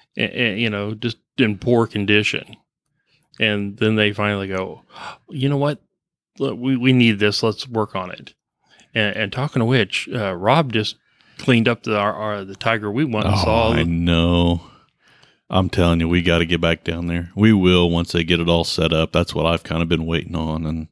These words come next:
Speaker 2: yep, I'm, I'm ready for another trip down there. I think it'll be well worth the wait.
Speaker 1: I-, if you guys are new to the show and don't know what we're talking about,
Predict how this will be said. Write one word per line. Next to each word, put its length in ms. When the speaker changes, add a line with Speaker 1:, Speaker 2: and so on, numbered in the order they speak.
Speaker 2:
yep, 220
I'm, 260
I'm 160
ready 160
for 160
another 220
trip 260
down 260
there. 280
I 100
think 180
it'll 140
be 260
well 260
worth 300
the 80
wait. 300
Speaker 1:
I-, 40
if 320
you 60
guys 360
are 200
new 220
to 100
the 120
show 380
and 180
don't 180
know 120
what 140
we're 120
talking 360
about, 360